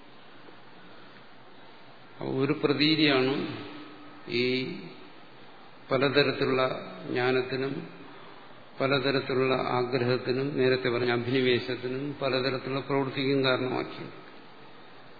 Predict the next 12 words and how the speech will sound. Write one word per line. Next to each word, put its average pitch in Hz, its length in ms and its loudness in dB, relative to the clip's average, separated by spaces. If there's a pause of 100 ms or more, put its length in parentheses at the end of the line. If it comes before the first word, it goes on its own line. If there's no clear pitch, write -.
(680)
അപ്പൊ 117 180 -2 (100)
പ്രതീതി 139 500 4
എന്ന് 147 180 8
പറയുന്ന 147 340 6
ഒരു 147 180 2 (1300)
ചിത്തസ്പന്ദനം, 120 880 0 (1400)
തുടർന്ന് 135 400 6
വരുന്ന 135 320 4 (100)
ജ്ഞാനം, 135 540 6 (300)
ഇച്ഛ, - 200 -6 (1040)
ക്രിയകളെല്ലാം 127 840 6 (1000)
നിരന്തരമായ 127 840 4